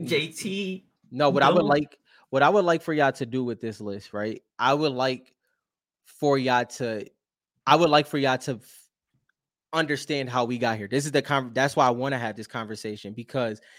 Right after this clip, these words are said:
Speaker 2: <laughs> yo, Kari, this,
Speaker 1: Well,
Speaker 2: but
Speaker 1: no, I,
Speaker 2: Kari, this
Speaker 1: Bob,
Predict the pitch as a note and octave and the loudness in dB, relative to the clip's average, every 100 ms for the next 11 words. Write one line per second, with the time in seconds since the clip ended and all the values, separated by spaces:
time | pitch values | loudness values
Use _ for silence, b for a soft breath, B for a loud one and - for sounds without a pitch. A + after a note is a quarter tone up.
0 | b b F3 - - - - - - - | b b -4 -6 -14 -18 -20 -16 -12 -12
1 | _ - _ _ _ _ - E4 E4+ B3+ | _ -20 _ _ _ _ -16 -10 -8 -4
2 | D#3+ D#3+ D#3 E3+ F#3 F3 B2+ D3+ D#3+ b | 2 2 4 6 8 6 2 -4 -4 b
3 | b b C#3 D#3+ F3 E3+ E3 D#3 A#2 C3+ | b b 2 4 6 6 6 6 2 0
4 | D#3 D#3+ C#3 | 6 8 6